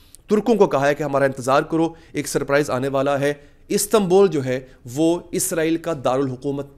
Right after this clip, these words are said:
इसराइल का कैपिटल होगा। यानी इसका मतलब है कुछ ना कुछ तो प्लान किया हुआ इन्होंने, और बहुत ही कुछ गंभीर और बहुत ही कुछ बड़ा प्लान किया हुआ इन्होंने। नाजरीन,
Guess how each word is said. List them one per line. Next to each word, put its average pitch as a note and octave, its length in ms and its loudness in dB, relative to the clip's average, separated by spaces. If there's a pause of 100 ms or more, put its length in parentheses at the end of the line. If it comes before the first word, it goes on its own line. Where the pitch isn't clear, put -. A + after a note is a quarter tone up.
इसराइल C#3+ 340 -2
का D3 140 -6
कैपिटल C3 560 -6
होगा। - 400 -16 (720)
यानी A#2+ 160 -6
इसका C#3 220 -4
मतलब C3 240 -4
है A#2+ 60 -2
कुछ - 240 -8
ना C3+ 60 -4
कुछ B2+ 200 -10
तो C3 60 -4
प्लान A#2+ 260 -4
किया C3+ 220 0
हुआ F#3 160 0
इन्होंने, F#3 260 -6 (360)
और C3+ 100 -2
बहुत C3+ 260 -4
ही F3 60 -6
कुछ D3+ 180 -6
गंभीर C3+ 640 0 (200)
और C#3+ 100 0
बहुत D3 220 -2
ही F3 60 -6
कुछ C#3+ 200 -10
बड़ा C3+ 320 2
प्लान F3+ 320 0
किया F3 200 -2
हुआ E3 160 0
इन्होंने। D3 300 -6 (420)
नाजरीन, G#3 540 2